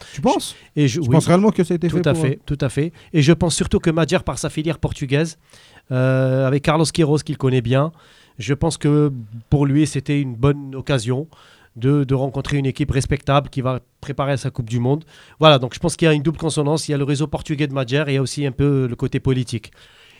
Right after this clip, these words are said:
Speaker 2: Le deuxième match contre la Tanzanie, je dirais que c'est plus un choix, euh, à la Madjer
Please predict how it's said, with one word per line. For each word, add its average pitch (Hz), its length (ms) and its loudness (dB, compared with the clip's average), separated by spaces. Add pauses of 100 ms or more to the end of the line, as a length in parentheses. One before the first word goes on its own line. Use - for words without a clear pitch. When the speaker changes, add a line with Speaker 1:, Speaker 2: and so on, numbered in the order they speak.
(300)
Speaker 2:
Le 143 140 6
deuxième 185 320 6
match 190 180 2
contre 156 240 -6
la 147 80 2
Tanzanie, 156 600 0 (420)
je 107 100 -6
dirais 175 200 2
que - 60 -8
c'est 156 100 0
plus 175 220 0
un 170 60 4
choix, 165 440 2
euh, 175 100 -4
à 165 60 4
la 170 100 4
Madjer 135 320 2